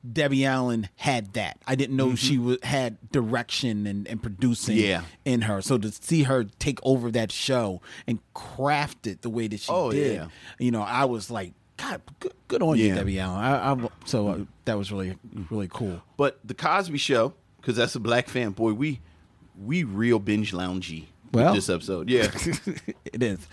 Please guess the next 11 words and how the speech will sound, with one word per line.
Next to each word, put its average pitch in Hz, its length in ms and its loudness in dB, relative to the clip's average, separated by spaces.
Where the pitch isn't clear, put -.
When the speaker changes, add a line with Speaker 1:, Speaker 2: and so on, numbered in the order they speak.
Speaker 2:
I 165 100 2
think, 247 320 -4
I 156 120 0
think 214 260 -12
what 160 160 -2
I 143 160 2
always 117 1200 -2
admire 107 580 2
about 98 320 -2
the 90 80 -8
Cos-, 98 340 -10